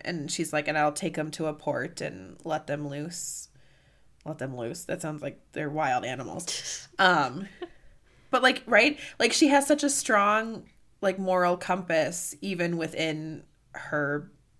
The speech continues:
Speaker 1: piracy, which I thought was just really cool.
Speaker 2: Yeah, it's such a juxtaposition because there is an instance where it's called out that she has killed hundreds of men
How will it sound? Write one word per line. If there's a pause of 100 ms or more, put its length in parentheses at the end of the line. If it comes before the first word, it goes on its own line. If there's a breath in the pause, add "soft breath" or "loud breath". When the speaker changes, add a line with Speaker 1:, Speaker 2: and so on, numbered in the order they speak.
(380)
Speaker 1:
piracy,
which
I
thought
was
just
really
cool.
Speaker 2:
Yeah,
it's
such
a
juxtaposition
because (680)
there
is
an
instance
where
it's
called
out
that
she
has
killed
hundreds
of
men